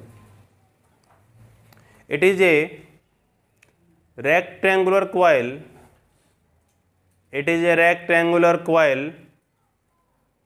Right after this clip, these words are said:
on which, on which insulated copper wire,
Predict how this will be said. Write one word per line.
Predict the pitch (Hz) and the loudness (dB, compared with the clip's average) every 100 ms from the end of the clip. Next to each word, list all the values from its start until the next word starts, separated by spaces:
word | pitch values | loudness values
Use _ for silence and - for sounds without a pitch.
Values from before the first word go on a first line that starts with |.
| _ _ _ _ | _ _ _ _
on | 139 160 165 | -6 -4 -2
which, | 170 170 - - - _ _ _ _ _ _ _ _ _ _ _ _ _ _ _ _ _ _ _ _ _ _ _ _ _ _ - | -2 -4 -10 -20 -20 _ _ _ _ _ _ _ _ _ _ _ _ _ _ _ _ _ _ _ _ _ _ _ _ _ _ -10
on | 139 151 156 | -6 -2 -2
which | 156 165 170 - - _ _ _ _ _ _ _ _ _ _ _ _ | -2 -2 -4 -14 -20 _ _ _ _ _ _ _ _ _ _ _ _
insulated | 139 151 151 170 180 175 185 175 | -2 -2 0 2 2 2 -2 0
copper | 170 160 170 160 | 0 0 0 0
wire, | 156 151 131 107 | 0 0 -2 -6